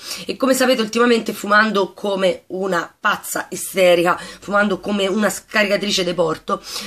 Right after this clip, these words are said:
mi è venuto innanzitutto le dita gialle, anche i pollici, e mi era venuto i denti davanti gialli. Allora, questo è un prodottino che io avevo, mm, nella scatolone dei prodotti nuovi, perché ce n'avevamo due o tre che avevamo comprato con Alina a suo tempo.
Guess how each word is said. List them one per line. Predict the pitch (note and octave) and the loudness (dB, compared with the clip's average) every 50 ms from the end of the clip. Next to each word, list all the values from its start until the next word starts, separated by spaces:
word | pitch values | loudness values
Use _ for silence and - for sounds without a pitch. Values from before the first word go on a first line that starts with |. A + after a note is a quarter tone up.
| - - | -6 -2
mi | A#3 B3+ | 0 2
è | A3 | 2
venuto | B3 B3+ A3+ G3 | 4 2 2 4
innanzitutto | G3+ G3+ G3+ F#3+ - B3 B3+ C#4+ - - - | 2 2 2 0 0 -2 -2 -2 -2 -2 0
le | D#4+ C4 G3 | 0 0 0
dita | F#3 F3 F3 E3+ | 0 -2 -2 -2
gialle, | D#3+ - - - - A#2 E2+ D2 - - - _ _ _ _ - | -2 -2 -6 -8 -10 -10 -10 -12 -12 -14 -18 _ _ _ _ -14
anche | D#3+ D#3+ - D#3+ | -14 -12 -10 -12
i | - | -12
pollici, | - - - - - - - - - - - - - - - - - - | -12 -14 -16 -14 -10 -8 -6 -6 -6 -6 -10 -16 -18 -16 -16 -16 -16 -2
e | - B3 C#4 | 2 4 4
mi | C4+ B3 | 6 6
era | A#3+ B3 | 6 6
venuto | B3 B3+ B3 A#3+ A3+ - B3 B3 - - - _ _ _ _ _ _ _ _ _ _ _ _ | 6 6 4 4 6 6 6 6 4 2 -6 _ _ _ _ _ _ _ _ _ _ _ _
i | G#3 | -8
denti | G#3 G#3 G3+ G3 - G3+ | -4 -4 -4 -4 -4 -2
davanti | G#3 G#3+ F#3+ F3+ F3+ F3 F3 - F3+ F3 - - _ _ _ _ - C3+ | 0 2 4 4 2 2 -2 -4 -6 -8 -8 -10 _ _ _ _ -14 -8
gialli. | - - D#3+ - C#3 C#3 B2 C3+ D#3 D#3 - _ - - - - - - - - | -6 -4 -4 -4 -6 -8 -8 -8 -8 -10 -12 _ -20 -20 -20 -20 -20 -20 -4 0
Allora, | A#3+ B3+ C4 C4 C4 B3+ B3+ | 4 6 6 6 6 4 2
questo | - F#4+ F#4+ - - | 0 -2 0 0 0
è | A#3+ | 0
un | G#3+ | 2
prodottino | G#3 A#3+ B3 C#4+ C#4 - A#3 G3+ F#3+ | 2 2 2 2 2 0 -2 -2 0
che | F#3+ G3+ | 0 2
io | F#3 F3 F3 F#3 | 2 4 4 4
avevo, | F#3+ F3 E3+ E3 E3 E3+ F3 F#3+ F#3+ - - | 4 4 2 2 2 4 4 2 2 0 -2
mm, | G#3+ G#3 G3+ G3 G3+ | -2 -2 -2 0 2
nella | G#3+ B3+ C#4 D#4 | 4 4 4 4
scatolone | D4+ - - A#3+ G#3+ - A3 G#3 G3 F#3+ F#3+ F#3+ F#3+ F#3+ F#3+ F3+ | 2 0 0 0 0 0 0 2 2 2 2 2 2 2 2 2
dei | E3+ F3+ F3 E3+ | 2 0 0 0
prodotti | - F3+ F3 F3+ G#3+ G#3 - - G#3+ G#3 | -2 -6 -8 -8 -8 -8 -8 -6 -6 -2
nuovi, | G3+ F#3 E3+ E3 E3 D#3+ F3 A3+ C4+ C4+ | 0 0 0 0 0 0 0 0 -2 0
perché | - A#3+ A#3 - A3+ G#3+ | 0 -2 -2 -2 -4 -4
ce | - G3 | -2 0
n'avevamo | G3 F#3+ F#3+ F3+ F#3 F3+ F#3 F3+ | 0 2 2 2 0 0 0 -2
due | F#3 A3+ G#3+ | -2 -2 -4
o | |
tre | G#3 - - F#3+ | -4 -4 -6 -4
che | F#3+ G3 | -2 0
avevamo | G3 F#3+ F3+ E3+ E3 F3+ E3+ | 0 0 0 -2 -4 -4 -4
comprato | F#3 F#3+ G3 F#3 E3+ F#3 D#3+ - - - - - - | -4 -4 -4 -2 -2 -2 -2 -4 -8 -18 -18 -20 -10
con | - G#3+ G#3+ | -6 -2 0
Alina | G3+ G3 F#3 E3+ E3+ E3 D#3+ | 0 0 0 -2 -4 -4 -6
a | D#3 | -6
suo | - - - E3+ | -8 -10 -8 -4
tempo. | E3 D#3+ D#3 D#3 D#3 - _ F3 D#3+ - - | -2 -2 -2 -4 -6 -8 _ -8 -8 -8 -12